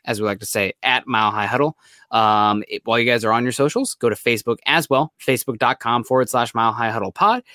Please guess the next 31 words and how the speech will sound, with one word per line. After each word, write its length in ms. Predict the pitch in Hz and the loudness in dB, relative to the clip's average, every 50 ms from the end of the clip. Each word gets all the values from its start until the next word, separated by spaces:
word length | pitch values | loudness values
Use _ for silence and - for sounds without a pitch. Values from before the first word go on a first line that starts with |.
| - _ _ _ - | -20 _ _ _ -2
and 260 | 143 156 170 165 - | 0 2 2 2 2
facebook 360 | - 156 143 - - 135 123 | 2 0 0 0 -2 -2 0
dot 180 | 139 131 127 - | 0 -2 -2 -2
com 260 | - 120 120 120 113 | -2 -2 0 -2 -2
forward 260 | - 127 123 117 - | 0 0 0 0 0
slash 220 | - 113 107 - - | -2 -2 -2 -2 -2
Mile 140 | 110 107 101 | -4 -4 -4
High 160 | 98 98 95 | -4 -4 -4
Huddle. 320 | 107 127 147 160 180 - _ _ _ _ - | -2 0 0 -2 -2 -4 _ _ _ _ -4
Uh, 140 | - 107 104 | -2 0 0
like 220 | 98 104 127 120 - | 2 0 0 0 2
both 160 | 127 127 120 | 0 0 2
those 140 | 123 117 - | 0 -2 0
pages, 300 | 123 123 127 143 131 - | 0 0 0 0 -2 0
get 140 | 131 113 | -2 -2
involved 340 | 104 120 107 110 104 101 101 | -2 0 -2 -2 -2 0 -2
in 120 | 104 98 95 | -2 -2 -4
the 80 | 92 | -6
conversations 720 | - - 107 95 95 - - - 143 156 - 151 143 123 | -4 -4 -6 -4 -4 -4 -2 0 0 0 2 0 -2 0
there. 180 | 131 135 135 131 | 2 2 2 2
A 100 | 104 95 | 2 0
lot 300 | 101 104 113 127 131 - | 0 2 2 2 2 0
of, 380 | - 127 117 117 110 104 - _ _ _ - | 0 0 0 2 0 -2 -4 _ _ _ -2
I 60 | - | 0
know 120 | 135 156 151 | 2 2 2
it's 120 | - - | 2 0
the 60 | 127 | -2
dead 240 | 113 131 127 120 - | 0 0 0 0 0
season 360 | - 127 117 127 127 123 123 _ _ - | 0 0 2 2 0 0 -2 _ _ -2
right 180 | 123 120 110 113 | 0 0 0 2
now, 220 | 113 113 117 | 2 0 0